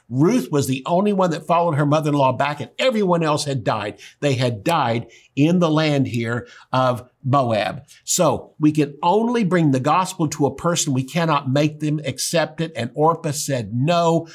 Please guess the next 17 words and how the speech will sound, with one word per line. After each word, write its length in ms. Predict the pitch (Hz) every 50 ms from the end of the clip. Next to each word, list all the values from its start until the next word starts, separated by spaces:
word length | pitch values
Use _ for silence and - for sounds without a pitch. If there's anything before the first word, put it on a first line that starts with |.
| - - _
but 220 | - 117 113 - 113
Ruth 280 | 113 131 135 147 143 143
said 400 | - - - 143 135 131 120 107
yes. 500 | 117 123 120 107 98 - - - - - _ - - - - -
And 180 | 165 180 175
so 160 | - - 208 175
when 200 | 147 226 233 226
they 100 | 226 202
got 260 | 175 190 180 170 143
back 240 | 170 165 165 165 -
to 100 | - 160
the 120 | 139 139
country, 520 | 135 - - 190 190 180 - - 131 131 139
what 240 | - 135 160 151 131
happened 420 | 143 175 185 180 180 156 147 139
was 180 | 139 127 113 120
this. 340 | 165 165 123 113 - -